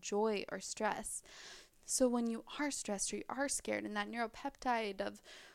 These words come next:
cortisol or adrenaline that is released to put you in this fight or flight mode, and your heart is beating faster, faster than what your brain can connect to or keep up with,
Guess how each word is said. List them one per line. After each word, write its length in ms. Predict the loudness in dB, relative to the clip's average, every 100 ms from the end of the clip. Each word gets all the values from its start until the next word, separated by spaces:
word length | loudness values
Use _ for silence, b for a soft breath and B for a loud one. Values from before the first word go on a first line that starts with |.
| B B _ 2
cortisol 560 | 4 4 4 4 4
or 420 | 4 2 -2 -4
adrenaline 580 | -4 -2 -2 -2 -4 -2
that 200 | -2 0
is 200 | 0 -2
released 480 | -4 -6 -4 -4 -6
to 60 | -6
put 280 | -6 -4
you 80 | -4
in 100 | -4
this 180 | 0 0
fight 240 | 4 2
or 80 | 2
flight 320 | 0 2 2
mode, 340 | 2 0 0 -2
and 140 | -4 -4
your 100 | -4
heart 380 | 0 0 0 -2
is 160 | -6
beating 280 | -6 -6 -6
faster, 680 | -2 -2 0 0 0 -2 -4
faster 480 | -2 -2 0 0 0
than 300 | 0 -2 -6 B B B
what 140 | 2
your 100 | 4
brain 420 | 2 2 2 4 2
can 180 | -2
connect 460 | -2 -2 0 -4 -4
to 220 | -4 -2
or 80 | -2
keep 260 | -6 -6 -4
up 200 | -2 0
with, 200 | -2